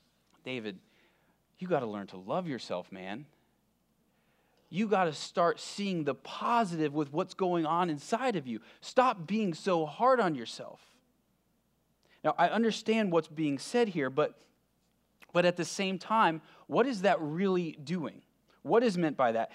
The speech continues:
Is it saying, "Take an honest look at yourself and love yourself despite what you find"? No, it's saying, "Don't see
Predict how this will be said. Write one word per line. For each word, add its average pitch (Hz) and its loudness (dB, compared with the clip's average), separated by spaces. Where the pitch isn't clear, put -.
Is 165 -2
it 180 0
saying, 233 2
"Take 269 -4
an 240 0
honest 180 0
look 175 -2
at 208 -2
yourself 180 0
and 147 -2
love 180 4
yourself 208 -2
despite 165 -2
what 196 -8
you 202 -10
find"? 220 -2
No, 170 4
it's 147 -8
saying, 185 -2
"Don't 165 0
see 110 -10